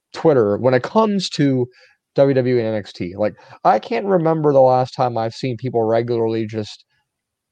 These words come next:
talking about anything. I mean, anything good. I mean, if you look online for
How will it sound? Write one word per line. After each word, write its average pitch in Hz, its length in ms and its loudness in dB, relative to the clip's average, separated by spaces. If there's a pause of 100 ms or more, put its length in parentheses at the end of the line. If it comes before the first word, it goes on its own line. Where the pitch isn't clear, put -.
(640)
talking 196 320 -2
about 175 180 4
anything. 208 280 0
I 180 40 4
mean, 190 280 0
anything 202 360 -2
good. 120 300 2
I 113 60 -2
mean, 131 160 -2
if 151 100 -2
you 190 100 -4
look 190 180 -2
online 160 440 0
for 139 320 0